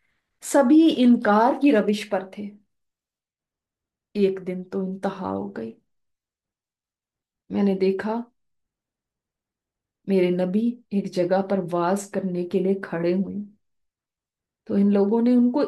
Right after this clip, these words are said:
इतनी शदीद तकलीफ दी कि मेरे नबी को शदीद चोटें आ गई, हत्ता कि हाल ये हो गया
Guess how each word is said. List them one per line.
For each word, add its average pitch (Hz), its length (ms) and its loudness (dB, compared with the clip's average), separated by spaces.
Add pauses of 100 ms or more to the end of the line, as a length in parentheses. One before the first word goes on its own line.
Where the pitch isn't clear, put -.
इतनी 294 480 0
शदीद 233 640 2
तकलीफ 202 480 0
दी - 140 -10 (2000)
कि 233 80 -12
मेरे 220 220 -4
नबी 208 280 -2
को 233 180 -8
शदीद 226 720 -4
चोटें 208 400 -2
आ 196 140 -4
गई, 226 200 -12 (1300)
हत्ता 208 460 -4
कि 214 160 -8 (1500)
हाल 190 320 0
ये 196 160 2
हो 214 200 2
गया - 280 -8